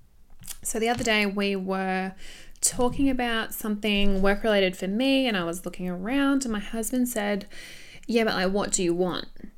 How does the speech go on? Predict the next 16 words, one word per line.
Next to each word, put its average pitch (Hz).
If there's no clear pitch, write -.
And 190
y-, 180
you 202
know 170
me, 92
like, -
especially 214
women, 180
right? 170
Like, 185
"What 190
do 202
I 175
want?" 175
<laughs> -
Fuck, 190